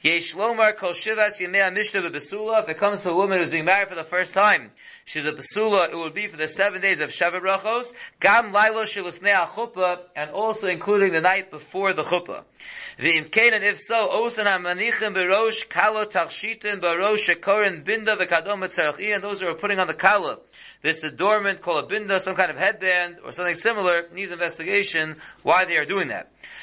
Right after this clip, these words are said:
Aval shel gadil mutter lo kala sefkatan yuches, but if it's only made out of threads, it is mutter.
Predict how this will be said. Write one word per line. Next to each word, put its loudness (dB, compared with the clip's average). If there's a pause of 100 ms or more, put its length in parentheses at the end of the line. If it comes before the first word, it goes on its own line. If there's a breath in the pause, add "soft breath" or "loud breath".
(180 loud breath)
Aval 4
shel 4
gadil 0
mutter -4
lo 2
kala 4
sefkatan -2
yuches, 0
but -8
if -6
it's -6
only -2
made 4
out 4
of -4
threads, 0
it -4
is -4
mutter. 0